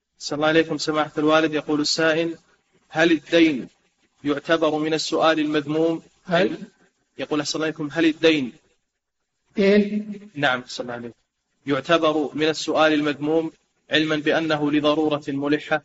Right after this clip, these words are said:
Speaker 2: يعني الاستدانة.
Speaker 1: لعل يقصد القرض.
Speaker 2: ها؟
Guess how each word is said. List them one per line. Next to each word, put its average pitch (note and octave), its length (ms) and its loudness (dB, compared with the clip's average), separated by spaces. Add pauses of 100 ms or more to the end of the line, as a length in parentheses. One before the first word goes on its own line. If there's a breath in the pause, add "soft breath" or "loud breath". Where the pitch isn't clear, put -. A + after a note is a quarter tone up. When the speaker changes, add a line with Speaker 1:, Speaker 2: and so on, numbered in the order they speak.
(520)
Speaker 2:
يعني G3+ 380 4
الاستدانة. E3+ 880 0 (1300)
Speaker 1:
لعل C#3+ 180 -12
يقصد D#3 240 -8
القرض. B2+ 280 -6 (720)
Speaker 2:
ها؟ F3+ 320 2